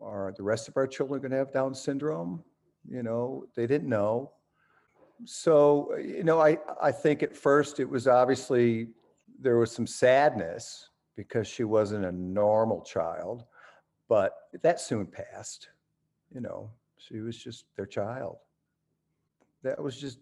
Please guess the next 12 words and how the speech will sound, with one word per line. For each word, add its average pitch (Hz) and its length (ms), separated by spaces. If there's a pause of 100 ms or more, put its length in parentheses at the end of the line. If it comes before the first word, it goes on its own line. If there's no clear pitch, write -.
(160)
as - 100
simple 151 380
as 107 80
that. 131 560 (240)
She's 120 240
our 123 80
daughter. 139 580 (340)
What 113 160
are 120 40
you 120 80
gonna 135 220
do? 156 340